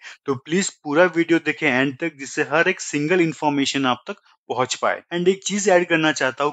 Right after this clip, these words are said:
कल ही हमने टाइटन को कवर किया था, जो हमारा पहला टारगेट था पैंतीस सौ का, वो आज ही अचीव हो गया है। और भी ऊपर के टारगेट्स के लिए आप ये वीडियो देख सकते हो। पीटीसी का बिजनेस मॉडल है, पीटीसी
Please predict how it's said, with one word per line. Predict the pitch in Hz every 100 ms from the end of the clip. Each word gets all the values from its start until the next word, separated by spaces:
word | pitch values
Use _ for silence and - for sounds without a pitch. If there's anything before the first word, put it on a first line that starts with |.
| -
कल | 143 147
ही | 202
हमने | 190 185 185 -
टाइटन | 127 127 180 185
को | 208
कवर | 156 143 139
किया | - 131 123
था, | 143
जो | 131 139
हमारा | 131 131 127 -
पहला | 117 135 165
टारगेट | 147 131 135 123
था | 127 - - _ -
पैंतीस | 131 - 202 -
सौ | 147
का, | 135
वो | 127 131
आज | 135 139 143
ही | 185
अचीव | 170 147 147
हो | 127 123
गया | 123
है। | 143 - - _
और | 131 156
भी | 180 202
ऊपर | 170 170
के | 165 170
टारगेट्स | 151 139 143 -
के | 143
लिए | 135 131
आप | 151 _ _ _
ये | 143 180
वीडियो | 160 151 143
देख | 131 135
सकते | - 120 - 104
हो। | 92
पीटीसी | 165 151 214 - 208
का | 208
बिजनेस | 196 147 120 175 -
मॉडल | 165 143 147
है, | 151 - -
पीटीसी | 151 127 180